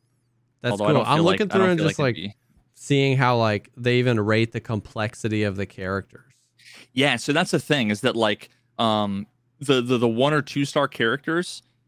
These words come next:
Speaker 2: they, usually what ends up happening is there's only, like,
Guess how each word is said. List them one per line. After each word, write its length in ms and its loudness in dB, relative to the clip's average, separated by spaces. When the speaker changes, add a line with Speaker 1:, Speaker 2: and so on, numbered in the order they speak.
Speaker 2:
they, 400 2
usually 340 0
what 140 0
ends 140 -2
up 80 -4
happening 420 -4
is 120 0
there's 180 0
only, 320 -2
like, 380 -2